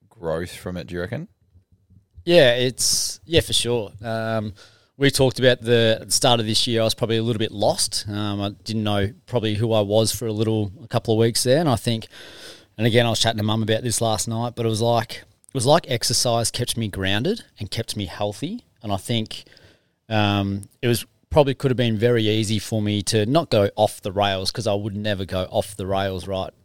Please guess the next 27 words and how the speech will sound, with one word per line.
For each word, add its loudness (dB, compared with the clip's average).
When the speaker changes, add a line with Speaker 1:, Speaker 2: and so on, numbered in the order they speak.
Speaker 2:
But -10
go 2
down -2
that, -4
"Oh, -12
I'm -4
gonna -2
drink -4
here, -2
I'm -2
gonna -2
be -4
unhealthy, -6
I'm -14
gonna -6
feel -8
sorry 0
for -8
myself -2
because -14
I'm -8
fueling -6
myself -6
poorly, -2
I've -4
stopped -8
exercising." -6